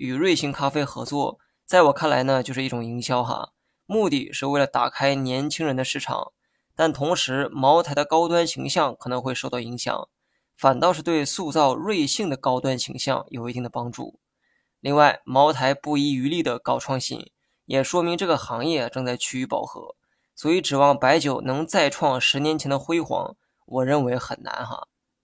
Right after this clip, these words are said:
那么我持有的行业中呢，也有白酒，也就是大消费哈，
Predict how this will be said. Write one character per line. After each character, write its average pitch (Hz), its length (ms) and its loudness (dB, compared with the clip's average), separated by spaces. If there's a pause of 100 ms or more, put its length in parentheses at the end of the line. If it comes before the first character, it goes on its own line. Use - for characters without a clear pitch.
(100)
那 131 80 -10
么 135 140 0
我 131 180 0
持 - 160 -2
有 175 100 2
的 151 80 0
行 135 220 -2
业 147 100 0
中 143 200 -2
呢， 135 180 2
也 131 80 -2
有 139 100 2
白 123 240 -4
酒， 127 300 -10 (160)
也 120 160 -14
就 120 100 -12
是 123 60 -8
大 127 140 -2
消 127 160 -6
费 127 240 -6
哈， - 260 -12